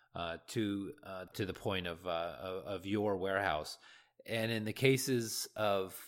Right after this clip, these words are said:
you know, long trips, Indonesia, Africa, uh, Papua New Guinea to the United States, it's well worth the investment of adding Grain Pro liners,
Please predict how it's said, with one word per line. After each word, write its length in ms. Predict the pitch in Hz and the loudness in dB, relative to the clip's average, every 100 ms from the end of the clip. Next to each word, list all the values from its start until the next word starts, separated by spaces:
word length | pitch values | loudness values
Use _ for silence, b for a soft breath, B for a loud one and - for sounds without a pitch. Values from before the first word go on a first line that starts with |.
| - | -12
you 120 | 131 110 | -4 0
know, 80 | |
long 320 | 95 113 180 190 | 4 6 8 6
trips, 360 | - 87 - | 2 0 -2
Indonesia, 720 | - 127 127 110 120 123 101 | -2 0 0 2 2 2 2
Africa, 760 | 87 107 120 101 92 101 85 80 B B B - | 4 4 2 -2 -4 -2 -2 -2 B B B -8
uh, 140 | 90 | -4
Papua 340 | - 123 127 | 4 4 4
New 160 | 110 107 | -2 -4
Guinea 480 | 95 110 117 90 82 | -2 -2 -2 -6 -8
to 180 | - 107 | -8 -6
the 100 | 101 | -6
United 380 | 101 104 90 76 | -6 -4 -6 -8
States, 600 | - 160 156 95 - - | -6 -2 0 -2 -4 -10
it's 360 | - 113 - - - | -6 -6 -8 -12 -4
well 320 | 117 156 180 | 2 4 4
worth 480 | 135 127 120 - - 110 | 4 4 2 -6 -14 -4
the 160 | 113 | -2
investment 680 | 98 95 110 110 - 98 95 | 0 2 2 0 -2 -4 -2
of 140 | 92 - | -2 0
adding 400 | 104 110 104 92 | 2 2 -2 -4
Grain 260 | 104 107 | -4 -4
Pro 240 | - 110 98 | -4 -4 -2
liners, 640 | 92 95 95 85 85 - | -2 -2 -2 -6 -6 -10